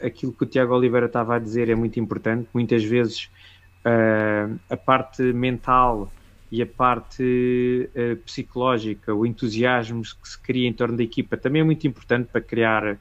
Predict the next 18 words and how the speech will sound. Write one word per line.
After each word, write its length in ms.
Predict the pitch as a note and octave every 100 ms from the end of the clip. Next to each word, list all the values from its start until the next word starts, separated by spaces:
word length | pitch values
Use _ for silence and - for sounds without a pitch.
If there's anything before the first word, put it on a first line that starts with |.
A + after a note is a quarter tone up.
| - -
aquilo 220 | A#2 A2+ C3
que 80 |
muitas 240 | C3 B2+ B2
vezes 220 | C3 A#2+
se 60 | -
chama 420 | B2 A#2+ A#2 A2+ - - - -
a, 240 | A2 -
a 40 | A#2
tal 260 | - A#2+
onda 280 | B2 B2+ A#2+
vermelha, 640 | A2 A2 A2 A2 A2+ A#2+ C3 - - -
e 80 | B2+
acho 200 | C3 -
que 60 |
se 80 | -
nós 100 | C3+
também 300 | - C3+ C3+ C#3
não, 460 | C3+ C3+ C#3 C3+